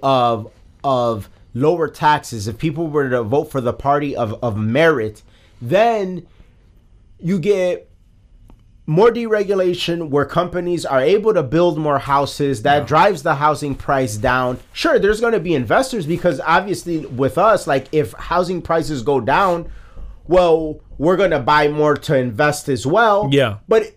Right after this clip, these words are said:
Speaker 1: the lower you buy, the lower you buy, the lower you can rent for.
Speaker 2: Yeah.
Speaker 1: You know?
Speaker 2: Well, th-, yeah,
Speaker 1: And,
Speaker 2: that,
Speaker 1: and,
Speaker 2: yeah,
Speaker 1: and
Speaker 2: that's
Speaker 1: that's
Speaker 2: the
Speaker 1: the
Speaker 2: thing.
Speaker 1: thing that, that, that people, when they vote, they don't, they don't factor any of that stuff in. And then you see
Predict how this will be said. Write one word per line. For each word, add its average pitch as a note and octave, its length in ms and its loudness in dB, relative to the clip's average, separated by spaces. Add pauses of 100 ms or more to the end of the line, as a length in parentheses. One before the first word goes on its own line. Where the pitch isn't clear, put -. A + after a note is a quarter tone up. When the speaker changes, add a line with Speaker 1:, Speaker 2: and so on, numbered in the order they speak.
Speaker 1:
the E3+ 180 2
lower A3 340 6
you F3+ 220 -4
buy, G#3+ 580 2
the D3 120 0
lower F#3+ 280 2
you E3+ 160 -4
buy, F#3 280 2
the D3+ 120 2
lower D#3 500 2
you D3 140 -4
can B2+ 260 -2
rent A3+ 280 -2
for. A#2+ 300 -8
Speaker 2:
Yeah. A#2+ 240 0 (280)
Speaker 1:
You E3 140 0
know? F3+ 260 4
Speaker 2:
Well, E3+ 220 4
th-, D#3 160 -16 (240)
yeah, D#3 120 2
Speaker 1:
And, F3 100 4
Speaker 2:
that, - 80 -2 (200)
Speaker 1:
and, - 100 -20
Speaker 2:
yeah, C#3+ 220 2
Speaker 1:
and F3+ 100 2
Speaker 2:
that's - 80 2
Speaker 1:
that's A3+ 180 4
Speaker 2:
the D#3+ 60 0
Speaker 1:
the - 60 4
Speaker 2:
thing. B2+ 80 -6
Speaker 1:
thing G#3+ 200 -2
that, C#3+ 320 0
that, C#3+ 440 0
that D3 300 0
people, E3+ 360 -2
when C3+ 280 -2
they D3+ 140 4
vote, D#3+ 360 2
they D#3 140 2
don't, D#3+ 420 -2
they D#3 140 2
don't F#3 180 0
factor F3 420 0
any D#3+ 220 0
of C3 120 -2
that C3+ 200 -2
stuff C3 340 -2
in. G3+ 300 0
And C#3+ 200 2
then G3 380 0
you C#3+ 220 -4
see C#3+ 480 -2